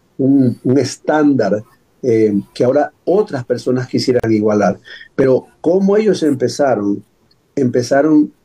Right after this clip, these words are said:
básicamente de la nada, eh,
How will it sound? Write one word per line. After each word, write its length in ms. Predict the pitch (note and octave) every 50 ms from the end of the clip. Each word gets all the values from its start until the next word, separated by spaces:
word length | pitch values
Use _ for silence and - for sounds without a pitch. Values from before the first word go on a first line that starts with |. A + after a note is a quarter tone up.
| _ _ _ _
básicamente 760 | - - C#3 D3 C#3+ D#3+ D3+ D3 C#3 C3+ C#3 D3 C#3+ C3 C#3+
de 120 | C#3 C3 B2+
la 120 | B2 A#2+
nada, 460 | A#2 B2 C#3 C#3+ D3 C#3+ D3 D3 D3+ - _ _ _ _ _ _ _ _ _ _ _ -
eh, 520 | - B2+ A2+ A2+ A2+ A2+ - - - -